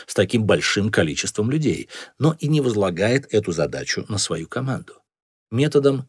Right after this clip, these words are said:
проб и ошибок он выяснил, как автоматизировать рост сообщества,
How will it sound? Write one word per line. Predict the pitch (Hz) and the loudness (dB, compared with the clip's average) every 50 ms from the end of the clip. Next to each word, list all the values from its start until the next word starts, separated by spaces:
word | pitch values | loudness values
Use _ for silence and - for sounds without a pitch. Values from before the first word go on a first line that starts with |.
| _ _ | _ _
проб | - - 117 123 113 - | 0 4 4 4 6 4
и | 87 | 2
ошибок | 73 67 - - - - - - - - - _ _ | 0 2 0 0 -2 -2 -4 -8 -10 -14 -20 _ _
он | - 139 147 139 131 117 | 2 2 2 2 2 2
выяснил, | 110 139 165 180 170 - - 139 131 123 | 2 4 4 4 2 0 0 -2 -2 2
как | - 151 147 143 - - | 2 2 2 2 0 -4
автоматизировать | 123 - - 151 147 147 143 - 160 151 147 165 165 147 113 87 78 - - - | -4 -2 0 0 0 0 2 2 2 2 4 4 4 4 4 2 2 -2 -2 0
рост | - 101 87 - - - | 2 2 2 2 -2 -6
сообщества, | - - 92 95 131 139 - - 82 - - 78 69 - | -6 -2 2 4 4 4 2 0 -4 -4 -6 -6 -8 -8